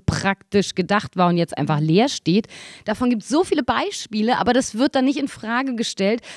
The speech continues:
weil das schon so hässlich aussieht und so dämlich praktisch quadratisch und gut ist, dass es gar keine, ne, es, es findet gar nicht statt,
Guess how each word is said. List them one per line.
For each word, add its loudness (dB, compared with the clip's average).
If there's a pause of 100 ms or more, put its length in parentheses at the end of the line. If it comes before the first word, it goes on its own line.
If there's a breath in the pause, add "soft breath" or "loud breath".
(120)
weil 2
das -2
schon 4
so 4
hässlich 0
aussieht 2 (240 loud breath)
und -4
so -4
dämlich 2
praktisch -2
quadratisch 0
und 2
gut 4
ist, -2
dass 0
es -12
gar 0
keine, 0 (340 loud breath)
ne, 4
es, -6
es 0
findet 4
gar 2
nicht 0
statt, 0